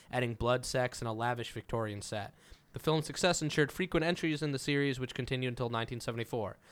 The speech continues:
Though there are an equal number of hits and misses, the series comes highly recommended to fans of classic sixties horror.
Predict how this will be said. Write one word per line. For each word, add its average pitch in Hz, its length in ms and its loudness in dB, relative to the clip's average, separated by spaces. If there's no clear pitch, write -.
Though 147 140 6
there 143 160 8
are 139 40 8
an 147 80 2
equal 190 260 4
number 160 400 8
of 127 180 2
hits 185 220 2
and 156 80 2
misses, 180 380 4
the 131 80 -2
series 147 340 2
comes 131 160 -2
highly 131 280 4
recommended 113 500 0
to 107 80 -10
fans 104 320 -8
of 98 80 -14
classic 101 340 -8
sixties - 380 -12
horror. - 240 -14